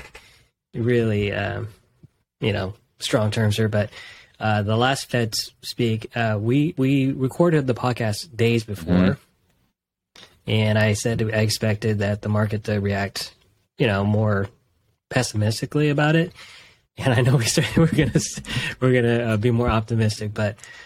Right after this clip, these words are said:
Speaker 1: um, that was actually probably a good thing. They finally listened to what the Fed's trying to do, which is trying to s-, slow things down.
Speaker 2: Mm-hmm.
Speaker 1: And I think the data that we're seeing, regardless of the headlines, things are pr-, looking pretty good in terms of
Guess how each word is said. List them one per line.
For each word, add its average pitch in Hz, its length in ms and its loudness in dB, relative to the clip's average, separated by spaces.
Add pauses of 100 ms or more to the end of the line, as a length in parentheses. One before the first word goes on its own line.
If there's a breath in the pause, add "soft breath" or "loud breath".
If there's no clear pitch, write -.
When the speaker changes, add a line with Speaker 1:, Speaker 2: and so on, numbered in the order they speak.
(220 loud breath)
Speaker 1:
um, 107 440 -2 (280)
that 147 160 2
was 214 160 4
actually 202 260 4
probably 202 280 2
a 190 40 4
good 202 140 2
thing. 104 240 0 (180)
They 120 140 2
finally 151 300 2
listened 123 400 2
to 104 80 0
what 110 280 0 (160)
the 117 80 -4
Fed's 131 220 2
trying 127 200 0
to 117 80 2
do, 120 360 2 (100)
which 117 160 -2
is 117 80 0
trying 139 180 2
to 117 40 4
s-, - 240 -4
slow 123 340 -2
things 104 300 -2
down. 110 260 0
Speaker 2:
Mm-hmm. 90 140 4 (500 loud breath)
Speaker 1:
And 117 80 -2
I 113 80 2
think 117 240 2
the 113 100 0
data 117 300 2
that 107 160 -4
we're 107 100 -2
seeing, 113 580 0 (440)
regardless 117 600 0
of 104 120 -2
the 98 60 -6
headlines, 104 500 -4 (460 loud breath)
things 220 180 2
are 233 80 2
pr-, 185 260 -2
looking 170 380 2
pretty 151 240 2
good 117 560 2 (100)
in 110 140 -4
terms 113 300 -4
of 107 340 -2